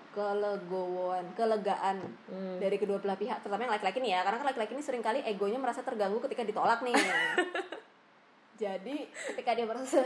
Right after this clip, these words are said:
Speaker 1: <laughs> ditolak, justru dia merasa kayak, nggak
Speaker 2: "Oh,
Speaker 1: terima,
Speaker 2: jadi gitu,
Speaker 1: marah.
Speaker 2: nggak apa-apa gue,"
Speaker 1: Ah,
Speaker 2: gitu.
Speaker 1: ah, nggak terima, marah, atau justru dia melakukan, eh, tindakan-tindakan yang lebih memaksa gitu.
Speaker 2: Hmm.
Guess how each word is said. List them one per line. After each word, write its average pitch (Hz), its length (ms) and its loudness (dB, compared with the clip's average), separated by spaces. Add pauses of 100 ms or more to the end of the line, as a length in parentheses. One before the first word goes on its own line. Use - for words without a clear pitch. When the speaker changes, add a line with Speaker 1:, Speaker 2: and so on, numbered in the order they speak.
Speaker 1:
<laughs> 196 80 -2
ditolak, 220 320 0
justru 277 240 -4
dia 277 80 8
merasa 311 320 -2
kayak, 254 320 4 (960)
nggak 220 160 2
Speaker 2:
"Oh, 381 100 10
Speaker 1:
terima, 415 140 4
Speaker 2:
jadi 370 160 6
gitu, 320 80 4
Speaker 1:
marah. 302 400 8
Speaker 2:
nggak 359 240 6
apa-apa 277 220 4 (100)
gue," 269 160 4
Speaker 1:
Ah, 269 240 0
Speaker 2:
gitu. 285 240 -2
Speaker 1:
ah, - 240 -4
nggak 190 180 -4
terima, 220 220 -8
marah, 254 400 -2
atau 247 100 -8
justru 226 300 -8
dia 277 80 -4
melakukan, 254 400 -6
eh, 208 400 -8
tindakan-tindakan 208 720 -8
yang 247 200 -4 (760)
lebih 220 260 -4
memaksa 226 640 -6
gitu. 175 320 -12
Speaker 2:
Hmm. 202 640 -10